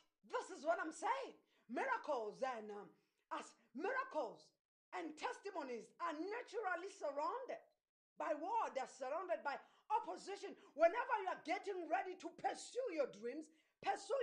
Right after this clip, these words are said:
your goals, get ready for a fight. Get ready for opposition. Get ready to be opposed. Get ready to be persecuted. It's normal. You must be ready for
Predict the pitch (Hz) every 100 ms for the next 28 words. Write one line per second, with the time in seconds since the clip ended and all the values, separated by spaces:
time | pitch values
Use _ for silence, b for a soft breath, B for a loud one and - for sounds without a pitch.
0 | 427 311 277 392 311 226 - _ _ 170
1 | 320 - 247 330 320 226 220 208 277 285
2 | 240 - _ b b - 269 440 311 320
3 | 370 359 330 330 311 294 277 302 254 -
4 | b b 170 440 320 381 427 392 320 330
5 | 427 - - - 294 - - b b 339
6 | 480 330 370 440 415 320 349 339 359 494
7 | 466 427 349 - - - B B 466 -
8 | - 480 415 480 494 427 - - 277 403
9 | 370 - 349 349 453 480 440 339